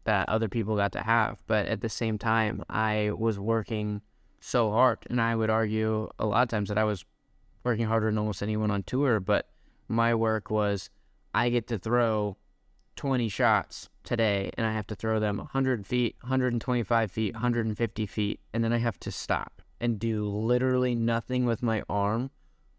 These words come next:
the rest of the day. And, like, I've always been an above and beyond kind of person, and to have to sit there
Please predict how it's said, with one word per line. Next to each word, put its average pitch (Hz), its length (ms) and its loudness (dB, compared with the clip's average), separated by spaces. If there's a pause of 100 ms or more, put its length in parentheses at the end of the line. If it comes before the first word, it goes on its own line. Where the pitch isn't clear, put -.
(260)
the 117 100 2
rest 110 260 0
of 101 60 2
the 95 80 2
day. - 260 -2 (480)
And, 113 140 0
like, 110 140 2
I've 117 140 2
always 120 240 2
been 117 140 0
an 110 100 0
above 110 360 0
and 110 120 0
beyond 107 380 0
kind 107 180 -2
of 95 80 -6
person, 147 540 -4
and 117 140 -2
to 107 60 -2
have 113 220 -2
to 107 80 -6
sit - 320 -4
there 143 380 -2